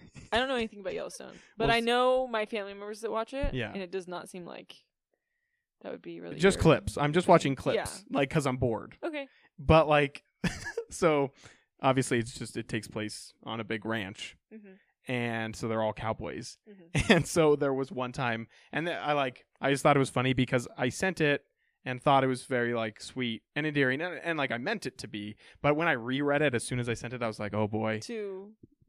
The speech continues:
Speaker 2: To my significant other.
Speaker 1: Okay.
Speaker 2: <laughs> And
Speaker 1: Like,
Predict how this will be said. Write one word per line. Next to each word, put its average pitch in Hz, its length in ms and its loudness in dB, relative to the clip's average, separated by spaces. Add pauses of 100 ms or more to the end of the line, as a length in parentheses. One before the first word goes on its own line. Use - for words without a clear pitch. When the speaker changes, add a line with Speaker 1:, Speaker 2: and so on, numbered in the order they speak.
(160)
Speaker 2:
To - 100 -14
my 120 80 -4
significant 117 500 -10
other. 110 260 -8 (200)
Speaker 1:
Okay. 196 120 -16 (960)
Speaker 2:
<laughs> - 220 -20
And 151 420 0 (100)
Speaker 1:
Like, 269 200 4